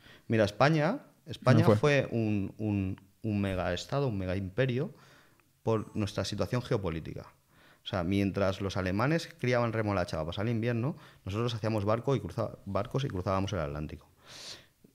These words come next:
Speaker 1: Nosotros ahora, y yo lo, me he cansado de decirlo en otros foros, que, que digo que somos gilipollas.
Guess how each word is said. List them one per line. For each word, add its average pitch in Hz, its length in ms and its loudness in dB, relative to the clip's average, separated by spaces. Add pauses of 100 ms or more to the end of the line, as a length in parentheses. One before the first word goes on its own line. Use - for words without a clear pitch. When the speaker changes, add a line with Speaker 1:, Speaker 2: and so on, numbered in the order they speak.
Speaker 1:
Nosotros 127 460 0
ahora, 147 280 6
y 95 120 -2
yo 101 100 4
lo, 123 180 4
me 98 120 -2
he - 20 0
cansado 107 300 0
de 95 80 2
decirlo 113 340 -2
en 92 180 -2
otros 90 220 -6
foros, 120 400 -4 (540)
que, 87 100 -20 (160)
que 76 140 -8
digo 92 300 -2
que - 180 -16
somos 95 260 -6
gilipollas. 82 540 -4